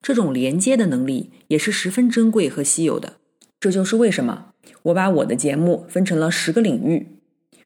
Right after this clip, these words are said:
我的意图是让一个专科医生听十个专科话题，而不是每一个专科医生只听自己的专科话题。每天接受一点点不同领域的影响，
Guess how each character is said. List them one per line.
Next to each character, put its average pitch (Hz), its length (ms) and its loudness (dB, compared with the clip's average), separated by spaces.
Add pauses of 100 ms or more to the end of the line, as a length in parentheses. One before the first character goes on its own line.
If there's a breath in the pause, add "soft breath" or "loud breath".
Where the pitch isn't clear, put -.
(220 soft breath)
我 160 140 2
的 190 100 2
意 254 140 4
图 - 480 -4
是 - 180 -4
让 185 180 0
一 139 220 0
个 214 160 2
专 180 180 0
科 175 160 -2
医 165 140 2
生 165 300 -2
听 220 240 0
十 - 280 0
个 202 140 0
专 165 180 -2
科 165 140 -8
话 165 180 -8
题， - 360 -6 (500 soft breath)
而 - 180 -2
不 220 160 0
是 247 140 -2
每 214 160 4
一 - 140 -4
个 196 180 0
专 156 180 0
科 151 140 -4
医 151 160 2
生 156 300 -2
只 151 160 -2
听 220 200 2
自 254 140 0
己 226 140 -2
的 - 100 -4
专 151 180 -4
科 156 140 -6
话 147 180 -6
题。 - 280 -10 (880 loud breath)
每 156 120 -2
天 202 280 0
接 214 180 4
受 220 160 2
一 208 100 4
点 165 200 0
点 156 200 0
不 233 140 0
同 190 320 0
领 143 220 2
域 170 80 2
的 156 80 2
影 135 200 0
响， - 280 -2